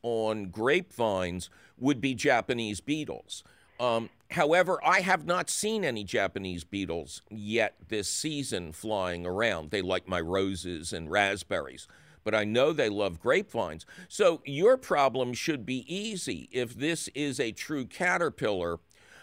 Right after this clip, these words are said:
uh, you can spray the vines with a very safe product called B T.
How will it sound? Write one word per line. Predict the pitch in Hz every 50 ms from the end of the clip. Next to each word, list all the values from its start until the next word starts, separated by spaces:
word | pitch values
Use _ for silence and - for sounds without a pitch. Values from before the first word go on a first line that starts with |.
| - - -
uh, | 120 123 120 117 -
you | - 139 143 160 151
can | 143 - 156 143 131
spray | 117 - - - - - 147 151 156 160 175 185
the | 160 156
vines | 139 120 127 131 127 123 117 113 117 98 98
with | 120 117 110
a |
very | 110 113 131 120 135 131
safe | - - 151 127 120 - _
product | - - 147 139 135 131 107 92 -
called | - - 110 101 98 92 80 71 69
B | - 113 123 127 127 123 123 120 - _ _ _ _ _ _ _ -
T. | - - - 170 156 110 87 - -